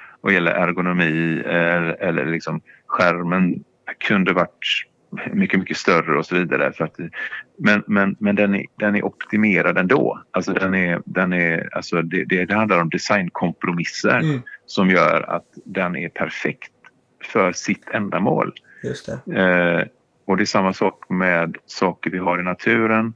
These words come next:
Speaker 1: i våra kroppar, att det är optimerat utifrån de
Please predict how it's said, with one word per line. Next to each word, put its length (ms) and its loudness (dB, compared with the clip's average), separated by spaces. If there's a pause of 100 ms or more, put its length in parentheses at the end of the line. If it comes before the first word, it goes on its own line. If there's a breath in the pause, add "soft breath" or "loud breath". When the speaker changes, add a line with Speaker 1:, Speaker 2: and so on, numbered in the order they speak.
(440 loud breath)
Speaker 1:
i 60 0
våra 180 2
kroppar, 720 -2
att 160 0
det 380 0
är 40 2
optimerat 680 0
utifrån 720 0 (460)
de 520 0